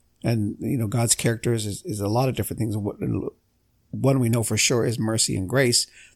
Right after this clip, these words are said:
The other one is judgment. The other one's, you know, of course, there's warnings. There's a lot of things that we know about God. And if those things aren't present,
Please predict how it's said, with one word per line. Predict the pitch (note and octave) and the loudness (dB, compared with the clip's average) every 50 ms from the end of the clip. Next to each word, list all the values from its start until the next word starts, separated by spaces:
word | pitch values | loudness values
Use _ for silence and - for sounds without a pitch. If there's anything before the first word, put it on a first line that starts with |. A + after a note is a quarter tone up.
| _ - | _ -4
The | - C3+ | -2 0
other | C3 A#2+ A#2+ | 2 2 2
one | A2+ A2+ A2 | 0 0 0
is | G#2 G#2 | 0 -2
judgment. | A2 - C#3+ C#3 C#3 - - A#2 A2 | -2 0 2 2 2 2 2 -2 0
The | A2 A2+ | 2 2
other | A2 A2 A2 | 2 2 0
one's, | G2+ G2+ G2 B2+ A#2+ | 0 -2 -4 -4 -6
you | - - B2 | -2 -2 0
know, | A2 G#2 G#2 | 0 0 -2
of | - - | -4 -6
course, | - - G2+ G#2 - | -4 -2 -2 -2 -2
there's | - G2+ B2+ | -4 -4 -4
warnings. | A2 G2 A2 C#3 D#3 C3 A2 A2 C3 - - - - - _ _ | -2 0 2 4 4 4 2 0 -2 -4 -10 -20 -20 -20 _ _
There's | - E3 | 0 4
a | D#3+ | 4
lot | C3+ C3+ D3+ D#3+ E3 | 6 8 10 10 8
of | D#3+ - | 8 6
things | - D3+ D#3+ E3 C3 | 4 2 2 4 2
that | B2+ - | 2 2
we | C#3 C#3 | 2 2
know | C3+ C3+ B2+ | 2 2 0
about | A#2 - G#2 - C3 | 2 2 2 2 4
God. | C#3 C#3+ C#3 B2+ - | 4 6 6 6 4
And | A2+ A#2 | 4 0
if | A#2 A2 | 0 2
those | - C#3 D#3+ E3+ D#3 - | 4 4 6 6 6 4
things | - D#3+ C#3+ C3 B2 | 4 4 2 2 2
aren't | - - C#3+ C3 A#2+ B2 - | 0 0 0 2 2 0 0
present, | - D#3 F3 F#3 F3 F#3+ - - - | 2 2 4 4 4 2 -2 -2 -4